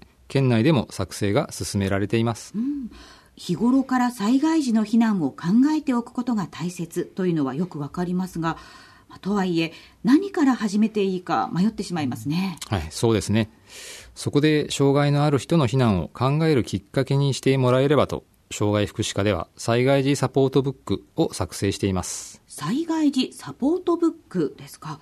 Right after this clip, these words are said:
Speaker 2: それはどのようなものなんでしょう？
Speaker 1: はい、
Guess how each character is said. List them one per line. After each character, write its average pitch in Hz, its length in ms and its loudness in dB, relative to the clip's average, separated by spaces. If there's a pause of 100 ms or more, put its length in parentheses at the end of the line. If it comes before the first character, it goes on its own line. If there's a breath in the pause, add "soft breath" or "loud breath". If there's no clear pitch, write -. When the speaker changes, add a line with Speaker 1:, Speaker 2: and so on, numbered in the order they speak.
(340 loud breath)
Speaker 2:
そ 240 160 -4
れ 247 60 0
は 220 280 -2
ど 226 100 4
の 370 120 6
よ 381 80 -2
う 311 80 8
な 214 80 6
も 190 100 2
の 185 80 2
な 165 140 2
ん - 20 -2
で 147 80 -6
し - 100 -12
ょ 123 160 -14
う？ - 60 -20 (500 loud breath)
Speaker 1:
は 143 140 2
い、 85 140 0